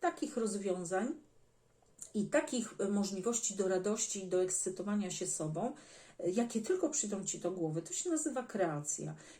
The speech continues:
Więc bądź kreatywny, nie bądź leniem, e, duchowo-energetycznym i zacznij coś robić. I ciesz się przy tym.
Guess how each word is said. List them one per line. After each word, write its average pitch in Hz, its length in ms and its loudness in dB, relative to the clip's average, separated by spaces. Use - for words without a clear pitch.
Więc 196 260 2
bądź 311 260 2
kreatywny, 175 680 2
nie 294 180 2
bądź 247 280 2
leniem, 190 380 0
e, 156 60 -6
duchowo-energetycznym 175 1300 0
i 277 80 -2
zacznij 196 400 0
coś - 220 -4
robić. 269 500 0
I 208 100 -2
ciesz - 200 8
się - 280 8
przy 156 280 0
tym. 160 280 -4